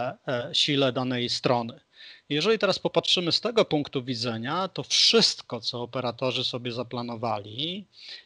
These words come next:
i Ministerstwo Cyfryzacji sobie zaplanowało, udało się osiągnąć. I to już się udało osiągnąć w dwa tysiące dziewiętnastym roku wszystko, tak? W tej chwili jest tylko dodatek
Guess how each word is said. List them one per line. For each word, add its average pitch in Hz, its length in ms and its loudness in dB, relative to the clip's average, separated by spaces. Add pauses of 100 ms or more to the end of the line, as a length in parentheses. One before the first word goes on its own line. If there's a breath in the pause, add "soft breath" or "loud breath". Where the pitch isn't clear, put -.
(280 loud breath)
i 131 400 4
Ministerstwo 120 580 -2
Cyfryzacji 123 560 -2
sobie 131 180 -4
zaplanowało, 131 560 2
udało 131 400 0
się 131 200 -2
osiągnąć. - 720 -6 (1700)
I 139 120 -4
to 151 100 4
już 170 120 8
się 202 120 4
udało 196 260 2
osiągnąć 196 340 -4
w 175 40 -8
dwa 185 120 -2
tysiące - 380 -2
dziewiętnastym 196 580 -6
roku 196 300 0
wszystko, - 540 -12 (320)
tak? 220 200 -12 (300 loud breath)
W - 40 -18
tej 240 160 6
chwili 196 520 0 (100)
jest 190 180 -4
tylko 202 440 2 (260)
dodatek 180 800 4